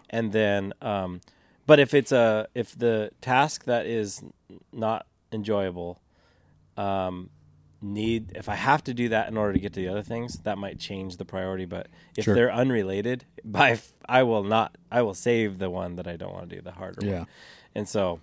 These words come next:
Speaker 1: that's just how I am. But,
Speaker 2: Okay. Yeah,
Speaker 1: but
Speaker 2: I've, I've gotten to the point where I b-, have this clear ability to see now when I am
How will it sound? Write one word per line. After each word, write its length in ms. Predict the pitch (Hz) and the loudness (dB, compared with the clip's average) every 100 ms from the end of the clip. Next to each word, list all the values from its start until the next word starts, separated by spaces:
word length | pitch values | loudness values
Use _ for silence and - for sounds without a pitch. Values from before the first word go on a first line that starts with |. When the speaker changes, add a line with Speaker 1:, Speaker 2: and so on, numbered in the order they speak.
| _ _ _ _ | _ _ _ _
Speaker 1:
that's 180 | - 98 | -10 -10
just 160 | - 82 | -10 -8
how 180 | 90 85 | -8 -6
I 100 | 85 | -8
am. 220 | 85 85 - _ | -12 -14 -20 _
But, 120 | 101 95 | -6 -4
Speaker 2:
Okay. 160 | 90 98 - - | -4 -6 -10 0
Yeah, 220 | 127 117 | 8 10
Speaker 1:
but 40 | 117 120 | 10 8
Speaker 2:
I've, 120 | 123 - - | 6 -4 -4
I've 140 | - 120 | 2 8
gotten 260 | 117 107 | 10 10
to 60 | 101 | 8
the 80 | 98 | 6
point 240 | 110 101 | 6 6
where 160 | 98 95 | 6 6
I 80 | 92 | 4
b-, 120 | 95 - | 2 -2
have 180 | 101 92 | -2 0
this 200 | 92 - - _ _ _ _ | 0 -4 -14 _ _ _ _
clear 280 | - - 117 | -2 6 8
ability 560 | 98 92 95 98 90 95 | 8 8 6 4 2 -2
to 160 | 87 | -2
see 360 | 82 - 107 107 | -4 -2 0 2
now 260 | 113 123 127 | 2 4 4
when 160 | 117 | 4
I 140 | 92 90 | 4 2
am 240 | 87 87 | 2 -2